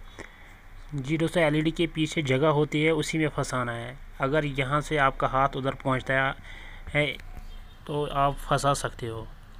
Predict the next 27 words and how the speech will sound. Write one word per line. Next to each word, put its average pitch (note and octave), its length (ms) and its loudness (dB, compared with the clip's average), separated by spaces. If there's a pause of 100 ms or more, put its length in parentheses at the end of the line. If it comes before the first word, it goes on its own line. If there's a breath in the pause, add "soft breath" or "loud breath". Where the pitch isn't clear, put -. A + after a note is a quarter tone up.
(540 loud breath)
जी C3 240 -2
दोस्तों, D3 300 0
अगर C#3+ 180 2
नहीं D3+ 140 0
तो D3+ 140 -2
फिर C#3+ 200 0
ये C#3 280 0
ढक्कन B2+ 340 -2
सारा C3 280 2
खोलना C3 340 -2
पड़ेगा, C3 340 0
कैम-, B2 360 -2
इसको B2+ 440 -4
बाहर B2 300 2
निकालना B2+ 380 0
पड़ेगा, B2+ 340 0
लेकिन B2 320 -2
हम D3 180 0
बिना D3 260 6
बाहर C3+ 240 4
निकाले C3 440 0
हुए C3 140 -2
इसको C3 300 -4
ये B2+ 100 -2
fix - 300 -8
कर B2+ 160 0
देंगे। B2 320 -2